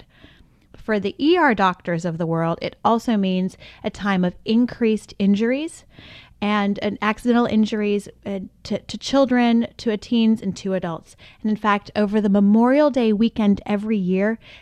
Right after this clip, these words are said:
eighty thousand children and teenagers go to the emergency department. And it's the start of that summer over which two thousand children and teens die from unintentional injuries every year.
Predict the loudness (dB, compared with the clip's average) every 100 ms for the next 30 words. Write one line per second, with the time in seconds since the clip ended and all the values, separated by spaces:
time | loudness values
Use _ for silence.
0 | _ 0 2 4 4 2 -2 _ 2 4
1 | 2 0 -6 -10 -12 -16 -20 -20 _ -14
2 | -4 0 2 2 2 0 0 0 0 0
3 | -2 -4 -10 -2 0 0 0 0 0 -2
4 | -4 -8 -6 -4 -4 -6 -4 -6 -4 -6
5 | -2 -2 0 -2 -2 2 2 2 0 -4
6 | -2 -2 -4 -12 -20 -20 -10 -2 -2 0
7 | 0 0 0 -2 -4 -6 -4 -2 -2 -4
8 | -4 -4 -4 -8 -6 -4 -2 -4 -8 -14
9 | _ _ _ _ _ -2 -2 0 0 0
10 | 0 -4 -4 -6 -4 -4 -4 -2 -2 -2
11 | -4 -8 -10 -16 _ _ _ -4 -2 -2
12 | -6 -6 _ -6 -6 -6